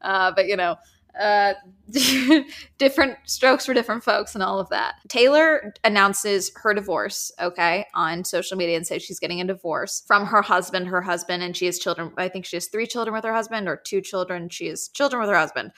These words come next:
But she, uh, then goes on Instagram Live and starts talking about it and basically says that her whole friend group was involved in swinging or soft swinging, soft swapping. Taylor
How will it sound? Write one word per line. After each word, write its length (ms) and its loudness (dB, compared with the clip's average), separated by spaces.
But 220 0
she, 640 0
uh, 260 6
then 180 0
goes 160 6
on 80 6
Instagram 460 0
Live 320 2
and 180 -6
starts 300 0
talking 360 2
about 260 4
it 120 2
and 160 0
basically 500 2
says 440 2
that 160 0
her 240 2
whole 280 2
friend 340 -2
group 300 -10
was 300 2
involved 560 6
in 120 -2
swinging 760 0
or 160 4
soft 500 4
swinging, 640 -10
soft 420 2
swapping. 540 -2
Taylor 560 4